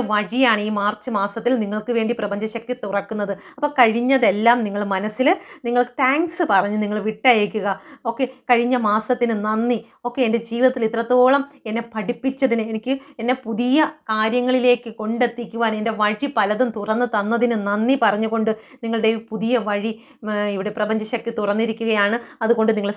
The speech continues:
സമാധാനത്തോടു കൂടി ഇരിക്കുക. നിങ്ങളുടെ ജീവിതത്തിൽ വലിയ കാര്യങ്ങൾ നടക്കാൻ പോകുന്നു എന്നുള്ളതാണ്. മാർച്ച് മാസം നിങ്ങളുടെ ഏറ്റവും നല്ല മാസമാണെന്ന് നിങ്ങൾ നിങ്ങളെ തന്നെ അനുഗ്രഹിക്കുക. കണ്ണാടി നോക്കി നിങ്ങൾ നിങ്ങളെ തന്നെ അനുഗ്രഹിക്കുക. ഈ മാർച്ച് മാസത്തിൽ എനിക്ക്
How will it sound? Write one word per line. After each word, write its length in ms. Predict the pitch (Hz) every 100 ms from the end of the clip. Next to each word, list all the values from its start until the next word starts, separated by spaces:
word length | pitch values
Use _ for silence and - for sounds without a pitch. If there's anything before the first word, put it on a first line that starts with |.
| 233
സമാധാനത്തോടു 720 | 214 220 226 226 233 220 220
കൂടി 120 | 214 220
ഇരിക്കുക. 220 | 208 220 220 214
നിങ്ങളുടെ 220 | 208 214
ജീവിതത്തിൽ 300 | 185 220 233 208 208
വലിയ 280 | 220 254 269 247
കാര്യങ്ങൾ 340 | 202 208 214 208
നടക്കാൻ 340 | 190 196 220 233 214
പോകുന്നു 360 | 214 220 226 226
എന്നുള്ളതാണ്. 480 | 190 196 196 202 208 - - -
മാർച്ച് 300 | 220 233 - 233
മാസം 240 | 208 214 220
നിങ്ങളുടെ 300 | 208 214 214 208 233
ഏറ്റവും 540 | - _ 277 277 277 269 - -
നല്ല 180 | 214 233 233
മാസമാണെന്ന് 580 | 214 226 254 233 220 226 220
നിങ്ങൾ 160 | 233 240 220
നിങ്ങളെ 220 | 226 247 240
തന്നെ 140 | 233 202
അനുഗ്രഹിക്കുക. 500 | 196 233 220 185 214 214
കണ്ണാടി 320 | 214 233 254 233
നോക്കി 240 | 226 254 285 - 320
നിങ്ങൾ 160 | 240 247 240
നിങ്ങളെ 200 | 240 269 269
തന്നെ 140 | 247 226
അനുഗ്രഹിക്കുക. 440 | 220 233 220 208
ഈ 40 | 226 214
മാർച്ച് 300 | 226 233 262 220
മാസത്തിൽ 340 | 220 226 262 311 - - 240
എനിക്ക് 200 | 233